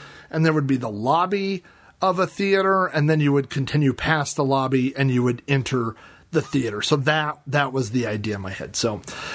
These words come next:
uh, but I don't wanna talk about that yet. What I wanna talk about right now is this little one-line thing I wrote down, which says, "Rob's retro room philosophy, A K A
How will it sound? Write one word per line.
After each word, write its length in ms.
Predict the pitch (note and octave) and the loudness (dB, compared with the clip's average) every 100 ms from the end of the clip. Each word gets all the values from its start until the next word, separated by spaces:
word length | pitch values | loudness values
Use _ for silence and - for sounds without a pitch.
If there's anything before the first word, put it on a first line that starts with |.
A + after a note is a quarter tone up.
| - C#3+ | -4 0
uh, 300 | C3+ B2 B2 | 0 -2 -6
but 160 | E3 | -4
I 80 | E3+ | -2
don't 140 | A3 | 0
wanna 160 | D4 C#4+ | 0 -2
talk 220 | C4 B3 | -2 -2
about 200 | A3+ G#3 | 0 -2
that 140 | F3+ C#3+ | -2 -2
yet. 180 | C#3 | -2
What 140 | C3 D3+ | 0 0
I 40 | |
wanna 300 | D#3+ A3 D#4 | 2 0 0
talk 260 | C#4 B3+ G#3 | 0 -2 0
about 240 | F#3 E3 | 0 0
right 160 | D#3 D3+ | 0 0
now 300 | C#3 B2 B2+ | -2 -2 -2
is 160 | A#2+ | -2
this 180 | B2+ - | -2 -2
little 320 | C#3+ F3+ A3 | 2 2 2
one-line 600 | D3+ B2 D3+ G3+ F#3 F#3 D3+ | 0 -2 -2 0 0 0 0
thing 180 | D3 | 0
I 100 | C3 | 0
wrote 260 | B2 B2+ A#2+ | 0 0 -2
down, 320 | B2+ B2 A#2+ - - - - | -4 -2 -6 -8 -20 -14 2
which 220 | D3+ C#3 | 2 2
says, 580 | - E3+ D3 C#3 C3 - - - - - | 0 2 2 2 -2 -8 -20 -20 -20 -14
"Rob's 520 | A2 D#3+ A#3+ C4 C#3+ | 0 2 2 2 0
retro 800 | B2+ G3+ A3+ A#3+ A3+ A3 A3+ G3 _ _ - | 2 2 2 2 2 2 0 -4 _ _ 0
room 420 | D#3+ F#3 F#3 E3 | 2 4 2 0
philosophy, 960 | - D3 C#3 E3 D3 D3+ - C#3 B2+ C3+ - | 0 0 2 2 2 -4 2 2 2 -2 -4
A 160 | C#3 D#3+ | 0 0
K 360 | D3+ D#3+ D#3 C#3+ | 2 0 0 0
A 440 | C3+ C3 B2+ B2 | -2 -2 -2 -4